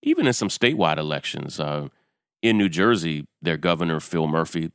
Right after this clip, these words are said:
still won. And a Democrat has not won b-, back-to-back in the governor's race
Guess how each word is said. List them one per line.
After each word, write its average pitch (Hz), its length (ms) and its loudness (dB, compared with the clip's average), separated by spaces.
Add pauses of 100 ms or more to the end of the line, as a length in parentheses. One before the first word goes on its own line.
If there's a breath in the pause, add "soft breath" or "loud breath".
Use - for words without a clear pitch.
(120)
still 117 360 2
won. 85 380 0 (580)
And 82 120 -4
a 78 40 -2
Democrat 90 520 2
has 78 180 -4
not 80 240 0
won 80 400 -2
b-, 76 140 -6 (160)
back-to-back 80 760 -2
in 73 120 -8
the 76 60 -8
governor's 82 480 -2
race 76 440 -6